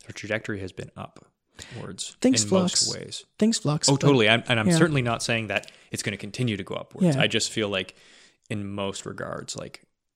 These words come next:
Speaker 1: human civilization and culture in the West has been on an upward, um, trend for how we treat each other.
Speaker 2: Yeah, for certain groups. For others, not so much.
Speaker 1: Hmm.
Speaker 2: For others, we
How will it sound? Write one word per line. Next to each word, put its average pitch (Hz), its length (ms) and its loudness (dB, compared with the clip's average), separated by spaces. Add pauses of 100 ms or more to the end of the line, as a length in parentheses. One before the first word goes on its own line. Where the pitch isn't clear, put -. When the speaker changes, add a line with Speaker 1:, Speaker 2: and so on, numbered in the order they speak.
(400)
Speaker 1:
human 95 380 -8
civilization - 640 -12
and - 100 -14
culture - 380 -12
in - 60 -14
the 104 80 -14
West - 320 -14
has 101 140 -12
been - 200 -16
on - 140 -14
an - 120 -20
upward, - 440 -14 (1200)
um, - 440 -10 (180)
trend 95 440 -6
for 95 100 -10
how 92 160 -4
we 95 120 -8
treat - 360 -10
each - 160 -14
other. - 320 -12
Speaker 2:
Yeah, 247 220 -4
for 226 140 -2
certain 214 260 0
groups. 147 360 -4 (1200)
For 214 160 6
others, 175 200 6
not 156 140 0
so 147 100 0
much. 147 300 -4 (920)
Speaker 1:
Hmm. 117 80 -10
Speaker 2:
For 196 140 8
others, 170 400 8
we 147 260 2